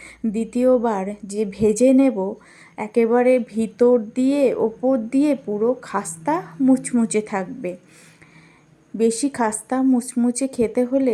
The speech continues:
ঠিক এই পদ্ধতিটা ফলো করো। আর কেমন লাগলো পেঁয়াজিটা, অবশ্যই কমেন্টে জানিও। ভেঙে দেখাচ্ছি, দেখো কত সুন্দর খাস্তা মুচমুচে।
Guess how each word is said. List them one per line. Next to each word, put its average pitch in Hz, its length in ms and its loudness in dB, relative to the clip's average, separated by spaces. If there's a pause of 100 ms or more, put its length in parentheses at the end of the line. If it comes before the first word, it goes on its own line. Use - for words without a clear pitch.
(160)
ঠিক 269 180 -6 (180)
এই 277 160 2 (120)
পদ্ধতিটা 233 760 -4
ফলো 180 340 -2
করো। - 300 -10 (680)
আর 208 140 -2 (100)
কেমন 214 340 0 (100)
লাগলো 196 460 -2
পেঁয়াজিটা, 190 600 -4 (160)
অবশ্যই 196 460 -4
কমেন্টে 208 560 -4
জানিও। 190 420 -4 (120)
ভেঙে 220 340 -2
দেখাচ্ছি, 202 540 -6
দেখো 202 320 -8 (120)
কত 208 300 -4
সুন্দর 262 520 2
খাস্তা 233 480 -6
মুচমুচে। 247 680 -2